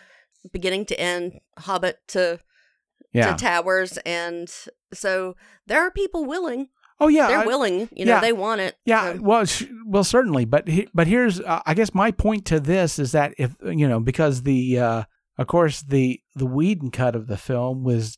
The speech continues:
Speaker 2: just around two hours. So if there's that much more footage, that, there's that much more eff-, uh, special effects that need to be put into this. Honestly, I, the, the money it's gonna take to bring the Snyder Cut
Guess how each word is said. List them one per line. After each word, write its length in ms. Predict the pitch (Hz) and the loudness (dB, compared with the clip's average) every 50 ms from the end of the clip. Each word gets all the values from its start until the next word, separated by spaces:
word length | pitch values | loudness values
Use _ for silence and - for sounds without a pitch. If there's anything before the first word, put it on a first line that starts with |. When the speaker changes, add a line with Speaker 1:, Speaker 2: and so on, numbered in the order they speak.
| - | -6
Speaker 2:
just 220 | - 151 143 - - | -2 -2 -2 0 0
around 460 | 135 127 135 143 143 135 131 127 123 - | 0 2 2 2 2 0 0 -2 -4 -2
two 220 | - 160 151 143 | -2 0 2 2
hours. 580 | 131 127 127 117 - - - - - - - _ _ _ _ | 2 2 2 2 0 -2 -8 -12 -16 -18 -18 _ _ _ _
So 360 | - - - 165 156 151 147 160 | -14 -6 0 2 4 4 4 2
if 180 | 156 143 120 | 2 0 0
there's 260 | - 175 165 143 127 | 4 4 4 4 2
that 240 | - 160 170 175 - 196 | 2 0 0 0 0 0
much 260 | 156 160 160 - - | 0 0 0 0 -2
more 200 | 165 165 160 135 | -2 -2 -2 -4
footage, 500 | - - 202 202 160 139 120 120 - - - - | -4 -2 -2 0 0 0 -2 -4 -10 -16 -14 -10
that, 180 | - 151 165 - _ - | -10 -10 -10 -10 _ -6
there's 300 | 151 143 147 131 117 120 120 117 | -2 -2 -2 -2 -4 -10 -8 -2
that 300 | 147 151 156 170 - - | 0 0 0 0 -2 0
much 340 | 180 143 151 151 - - - | 0 2 2 2 0 -2 0
more 360 | 147 147 151 151 147 147 - - | 2 2 2 2 0 0 -2 -2
eff-, 280 | 139 120 - - - _ - | -4 -4 -4 -6 -16 _ -4
uh, 220 | 143 127 123 120 | -2 -2 0 -2
special 420 | - - - 165 151 - - 143 123 | -4 -2 -2 -2 -2 0 -2 -4 -2
effects 380 | - - 170 170 - - - | -2 0 -2 -2 -2 -4 -12
that 140 | - - - | -14 -12 -10
need 180 | 139 139 107 107 | -6 -6 -4 -4
to 80 | 101 | -4
be 360 | 98 - 104 98 - - - _ _ _ _ _ _ | -2 -2 -2 -2 -4 -8 -14 _ _ _ _ _ _
put 180 | - - 139 131 | -4 -2 2 2
into 240 | 135 160 160 131 104 | 2 2 2 2 -2
this. 360 | - - - - - - - _ _ _ _ - | -2 -6 -14 -14 -16 -18 -18 _ _ _ _ -4
Honestly, 800 | 135 151 208 254 254 233 - - - 156 156 151 151 143 143 - - - | 0 0 2 2 2 2 0 -2 -2 0 2 2 2 2 0 -2 -4 -2
I, 180 | 135 143 - - _ _ _ _ - | -2 -2 -2 -4 _ _ _ _ -12
the, 280 | 214 156 143 156 160 156 | -10 -6 -4 -4 -6 -4
the 160 | 147 143 139 | -2 0 2
money 280 | 139 147 180 214 233 214 | 4 4 4 4 4 2
it's 120 | 196 - | 2 0
gonna 200 | - 190 175 147 127 | 0 0 0 0 0
take 300 | - 151 151 170 - - | 2 0 0 0 0 -4
to 80 | 127 | -4
bring 320 | 117 113 117 131 151 165 165 | -4 -2 0 0 0 0 0
the 80 | 156 | -2
Snyder 380 | 143 - - 160 151 156 165 156 | -4 -2 -2 0 0 0 -2 -4
Cut 320 | - - 156 156 156 - | -2 0 0 0 0 0